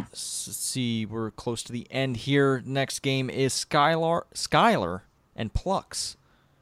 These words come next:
Adventure on Clover Island. Skylar and Pluck's Adventure on Clover Island is an enthusiastic revival of the legendary three D platformer game with classic gameplay, useful, playful, yeah,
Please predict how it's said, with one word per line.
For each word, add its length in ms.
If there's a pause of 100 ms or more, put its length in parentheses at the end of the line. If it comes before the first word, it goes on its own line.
(380)
Adventure 440
on 80
Clover 360
Island. 460 (260)
Skylar 460
and 140
Pluck's 340
Adventure 380
on 80
Clover 300
Island 420
is 160
an 80
enthusiastic 680
revival 600
of 100
the 80
legendary 540
three 300
D 160
platformer 640
game 400
with 240
classic 560
gameplay, 640 (340)
useful, 500 (140)
playful, 580 (220)
yeah, 180